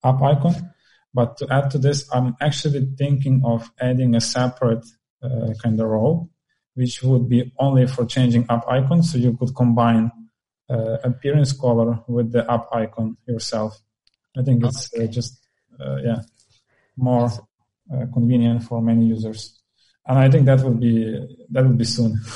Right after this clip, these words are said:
Speaker 1: <laughs>
Speaker 2: <laughs> Cool.
Speaker 1: One of the next updates.
Speaker 2: <laughs> Dice que, eh, lo que tú has enseñado de la, de la barra esa es para cambiar la apariencia de la aplicación y que el último botón es el que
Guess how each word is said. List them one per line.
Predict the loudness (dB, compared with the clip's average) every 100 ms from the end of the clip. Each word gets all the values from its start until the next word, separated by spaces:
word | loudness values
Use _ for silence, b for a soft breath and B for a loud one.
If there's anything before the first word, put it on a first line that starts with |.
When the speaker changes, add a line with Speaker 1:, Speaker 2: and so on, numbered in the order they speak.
| -4
Speaker 1:
<laughs> | -2 -2 0
Speaker 2:
<laughs> | 0 0 -4
Cool. | 0 4
Speaker 1:
One | 6
of | 8
the | 8
next | 6 4 2
updates. | 2 2 0 -2 -6 B B B B B B
Speaker 2:
<laughs> | -4 -6 -16 _ B B B B B B
Dice | -4 -2 0
que, | 0 0 -2 -6
eh, | -6 -4 -6
lo | -8
que |
tú | -8 -4
has |
enseñado | -4 -2 0
de | 0
la, | 2 2 0 -4
de | -6
la | -4
barra | -4 -2 -4
esa | -2 -4 -6
es |
para | -6 -4 -4
cambiar | -6 -6 -4
la | -4
apariencia | -4 -6 -6 -6
de | -6
la | -6
aplicación | -8 -10 -10 -12 -16 _
y | -10
que | -8 -2
el |
último | -2 -2 -4 -4 -6
botón | -8 -8 -10 -14 _ _ _ -6
es | -4 -2
el | -4
que | -4 -6 -6